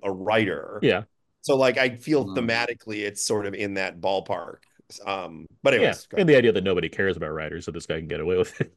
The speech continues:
Speaker 2: <laughs>
Speaker 1: Right? <laughs>
Speaker 2: Todd, what were you gonna say?
Speaker 3: Um, Capote came to mind.
Speaker 2: There you go.
Speaker 3: Um,
Speaker 2: That's a good answer.
Speaker 3: and then, uh, Mishima, colon, A Life in Four Chapters.
Speaker 2: Yeah. Wonder Boys would be my default answer. Scott took that, but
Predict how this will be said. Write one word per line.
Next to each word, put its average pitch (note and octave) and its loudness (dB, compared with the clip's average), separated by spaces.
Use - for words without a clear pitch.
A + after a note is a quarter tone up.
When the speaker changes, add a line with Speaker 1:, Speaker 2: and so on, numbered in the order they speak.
Speaker 2:
<laughs> - -2
Speaker 1:
Right? G#3 4
<laughs> D4+ 6
Speaker 2:
Todd, C#3 8
what - 8
were B2 8
you A2 6
gonna F#2 2
say? - -6
Speaker 3:
Um, A#2 6
Capote C#3+ 6
came A#2+ 0
to G#2+ -6
mind. F#2+ -2
Speaker 2:
There G2+ 4
you F#3+ 6
go. B2 4
Speaker 3:
Um, F#2 -6
Speaker 2:
That's D3 -18
a - -20
good D#2+ -10
answer. F2+ -4
Speaker 3:
and A2+ 2
then, A2 2
uh, G2+ 2
Mishima, B2 2
colon, A2 -2
A G2+ -4
Life G#2+ -4
in G2 -12
Four A2 -10
Chapters. - -10
Speaker 2:
Yeah. C#3 2
Wonder A#2 4
Boys F2+ 2
would E2+ -2
be E2 0
my D#2 0
default C#2+ -4
answer. - -12
Scott - -6
took - -4
that, - -6
but - -10